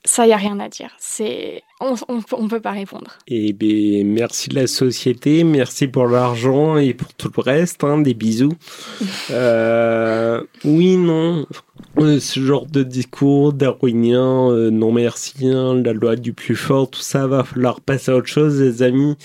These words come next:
Speaker 2: Euh, on n'est plus à la compétition, on est à l'époque de la coopération. Nous vivons tous sur une même planète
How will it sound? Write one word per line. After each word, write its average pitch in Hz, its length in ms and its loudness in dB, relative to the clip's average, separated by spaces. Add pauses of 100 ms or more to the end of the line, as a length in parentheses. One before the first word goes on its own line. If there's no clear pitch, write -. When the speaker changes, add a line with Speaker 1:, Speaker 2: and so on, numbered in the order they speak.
(440)
Speaker 2:
Euh, 110 500 4
on 117 160 0
n'est 117 160 2
plus 143 340 -2
à 139 80 -2
la 110 280 -2
compétition, 139 800 0
on 131 500 0
est 110 60 0
à 107 120 -2
l'époque 127 480 -2
de 120 120 2
la 101 260 -4
coopération. 123 840 0
Nous 147 200 4
vivons 110 540 0
tous 131 240 -2
sur - 260 -4
une 117 120 0
même 107 180 0
planète 135 520 0